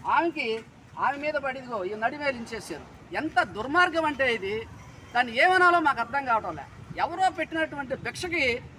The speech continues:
ఆ లోకల్ నాయకుడైనటువంటి బట్టేపాటి సురేష్ నాయుడు పెత్తనంతో గిరిజనుల మధ్య గొడవలు పెట్టి, అన్యోన్యంగా ఉన్నటువంటి,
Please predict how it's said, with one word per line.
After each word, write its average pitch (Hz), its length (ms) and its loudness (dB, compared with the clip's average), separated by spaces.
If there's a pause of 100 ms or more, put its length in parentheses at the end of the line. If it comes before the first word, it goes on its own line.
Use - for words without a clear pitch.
ఆ 180 40 0
లోకల్ 330 400 4
నాయకుడైనటువంటి 269 680 0
బట్టేపాటి 262 840 0 (240)
సురేష్ 311 300 2
నాయుడు 277 240 4
పెత్తనంతో 269 720 0 (280)
గిరిజనుల 339 400 6
మధ్య 277 520 4 (1000)
గొడవలు 349 300 8
పెట్టి, 285 500 -2 (1160)
అన్యోన్యంగా 359 680 6
ఉన్నటువంటి, 285 680 -2